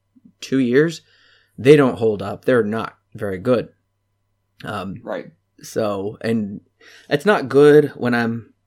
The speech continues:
Speaker 1: when a movie is making me think of a movie that is not <laughs> very good.
Speaker 2: Right. Right.
Speaker 1: But, yeah, th-, I would say the same thing. <sighs> Well,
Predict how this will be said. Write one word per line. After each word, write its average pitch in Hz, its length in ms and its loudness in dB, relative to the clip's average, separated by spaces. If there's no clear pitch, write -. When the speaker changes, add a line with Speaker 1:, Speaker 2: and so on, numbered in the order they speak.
Speaker 1:
when 123 220 -2
a 113 40 0
movie 135 340 4
is 120 100 -4
making 117 240 -2
me 113 60 -2
think 117 240 -4
of 110 100 -4
a 107 40 -4
movie 113 400 -4
that 107 140 -6
is 101 140 -8
not 107 380 -10
<laughs> - 100 -20
very 139 280 2
good. - 680 -2
Speaker 2:
Right. 120 440 -2
Right. - 200 -6
Speaker 1:
But, - 160 -10
yeah, 139 480 -6
th-, 123 120 -10
I 127 120 -2
would 135 180 0
say 120 540 -2
the 113 140 -10
same 101 320 -8
thing. 101 560 -12
<sighs> 135 40 -12
Well, 147 400 2